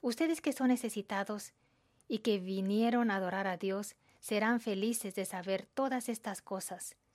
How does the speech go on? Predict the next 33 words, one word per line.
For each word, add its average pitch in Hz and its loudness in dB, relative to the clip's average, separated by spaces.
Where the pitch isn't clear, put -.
El 277 -2
Señor 311 0
escucha 277 -2
a 190 0
los 196 -2
necesitados, 202 -4
no 220 4
abandona 226 4
a 175 -2
los 190 -4
que 190 -2
están 202 -2
en 180 -4
la 170 -8
prisión. 175 -6
Alábenlo, 202 2
cielo 254 4
y 185 -4
tierra, 247 2
mares 240 6
y 233 0
todo 294 2
lo 294 4
que 277 0
se 247 0
encuentran 240 4
en 185 -2
ellos, 190 -2
alábenlo. 190 0
Dios 247 2
salvará 196 -2
a 196 -4
Sión 190 -6